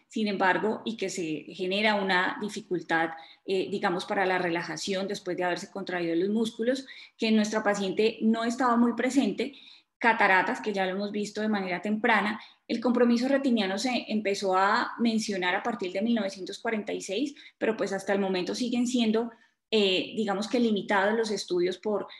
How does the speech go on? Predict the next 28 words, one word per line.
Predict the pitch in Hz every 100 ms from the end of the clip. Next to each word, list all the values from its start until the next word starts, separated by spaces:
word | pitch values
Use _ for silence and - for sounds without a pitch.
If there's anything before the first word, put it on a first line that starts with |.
| -
la | - 208 185
baja | 180 175 190
prevalencia | 190 208 175 165 180
que | 202
presenta | 180 190 175 160
esta | - 185
patología. | 185 180 160 160 - - - - - _ -
Eh, | 208 196 -
como | 190
ya | 185 190
lo |
habíamos | 202 240 254
mencionado, | 262 202 185 208 302 330 -
las | 208 196
alteraciones | 190 180 180 180 190 208
multisistémicas | 233 214 196 180 196 185 202 247 240 - _ -
están | 185 202 180
presentes | 190 220 254 269 233
a |
nivel | 202 180 -
cardíaco, | 185 190 208 214 214
endocrino, | 214 180 - 226 240 208 214 - _
cognitivo | - 202 190 180 247 320 320 -
y | - 233 277 262
en | -
sistema | 175 185 170 156
inmune | 165 180 170
también. | 170 165 - -